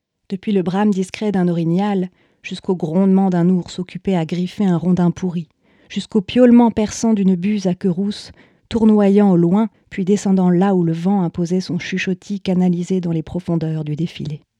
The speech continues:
Elle entendit tout cela. Puis de son plus sourd, comme l'eau qui court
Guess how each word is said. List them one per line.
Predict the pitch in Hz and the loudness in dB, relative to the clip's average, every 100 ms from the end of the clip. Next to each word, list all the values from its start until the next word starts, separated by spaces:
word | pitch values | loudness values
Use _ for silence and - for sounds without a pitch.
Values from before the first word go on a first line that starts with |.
| _ _ _ - | _ _ _ -2
Elle | 175 | 2
entendit | 175 180 170 180 | 2 2 0 -2
tout | - 196 | -8 -10
cela. | 147 143 - _ _ _ _ _ _ _ _ | -8 -8 -12 _ _ _ _ _ _ _ _
Puis | - 185 | -8 -6
de | 170 | -6
son | - 175 | -4 -4
plus | 175 190 | -4 -8
sourd, | 185 - 220 170 - _ _ - | -10 -8 -6 -8 -10 _ _ -8
comme | 175 170 | -2 0
l'eau | 175 | -2
qui | - - | -6 -16
court | - 202 175 - | -14 -10 -10 -12